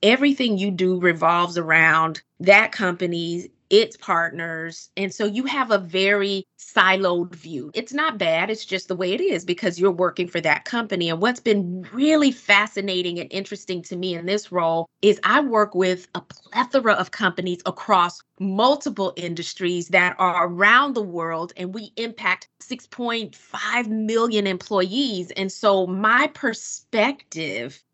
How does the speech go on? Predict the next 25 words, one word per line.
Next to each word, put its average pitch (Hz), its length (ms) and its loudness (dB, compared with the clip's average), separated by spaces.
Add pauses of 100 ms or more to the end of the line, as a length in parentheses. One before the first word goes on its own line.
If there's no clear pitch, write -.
(200)
has 196 200 2
shifted 190 1000 -2
in 185 500 0
what's 226 220 0
happening 202 680 -2
around 185 440 -2
the 185 60 -6
diversity, 180 600 -6
equity, 175 380 -6
and 170 100 -8
inclusion 220 640 -6
space. 160 640 -6 (180)
And 202 120 2
I'll 185 160 4
definitely 196 800 0
be 185 200 -4
able 180 220 -2
to 185 120 -8
take 185 400 -4
back 175 360 2
sort 196 300 -2
of 175 160 -6
a 165 80 -6
much 185 380 -2
broader 202 880 4